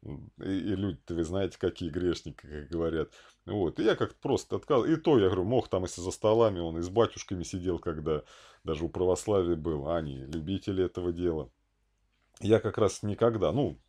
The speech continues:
наливают там так для этого. Просто вот эти полтора года, да, я могу, потому что с такого у тебя вообще даже, даже в глазах не му-, не, не плывёт, с грамульки там. А, говорю, та же самая бутылочка пива или вот такой бокал вина, конечно, чуть-чуть поведёт.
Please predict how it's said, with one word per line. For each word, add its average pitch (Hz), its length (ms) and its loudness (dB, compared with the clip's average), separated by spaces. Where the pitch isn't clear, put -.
наливают 107 580 4
там 65 180 -8
так 65 260 -6
для 80 180 -2
этого. 64 320 -8
Просто 101 300 2
вот 127 140 6
эти 190 100 6
полтора 135 360 6
года, 131 240 2
да, 127 140 8
я 107 140 6
могу, 107 400 4
потому 104 160 -2
что 107 140 -4
с - 60 -10
такого 131 300 4
у - 20 6
тебя 127 160 6
вообще 120 220 2
даже, 82 400 0
даже 110 260 8
в 107 60 2
глазах 107 440 8
не 92 120 -4
му-, 98 160 -4
не, 104 260 -6
не 107 220 -2
плывёт, 101 540 0
с 90 120 -6
грамульки 101 580 2
там. 76 260 -2
А, 87 380 4
говорю, 78 380 -4
та 85 100 -2
же 78 60 -8
самая 80 200 -6
бутылочка 101 500 2
пива 78 240 -4
или 76 80 -4
вот 82 160 -2
такой 92 280 4
бокал 80 360 0
вина, 82 240 -2
конечно, 92 440 -6
чуть-чуть 73 360 -10
поведёт. 80 440 -6